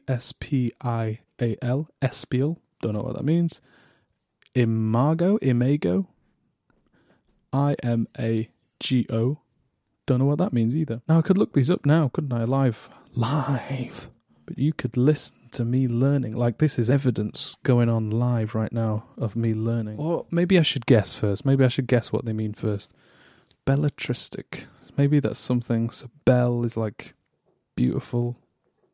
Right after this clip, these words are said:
isn't it? Or is that in French? So belletristic could be inclined to be beautiful. That makes no sense.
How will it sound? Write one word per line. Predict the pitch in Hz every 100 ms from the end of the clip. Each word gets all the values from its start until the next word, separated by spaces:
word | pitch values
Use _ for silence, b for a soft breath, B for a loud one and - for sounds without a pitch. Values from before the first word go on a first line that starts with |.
| _ -
isn't | 127 139
it? | 151 156 - _
Or | 113
is |
that | 113 110 - - b b b b b b b b b _ -
in | 113
French? | - 127 139 - - - _ _ _ _ _ _ _ _ _ _ _ _ _ _
So | _ _ -
belletristic | 120 120 - 127 - - -
could | 120 120
be | 117 113 - _ _ _ _ _ _ _ _ b b b b b b b _ _ -
inclined | 117 120 - 127 139 131
to | 127
be | 127
beautiful. | 131 139 156 - 180 - -
That | -
makes | 107 110 -
no | 107
sense. | 113 113 - -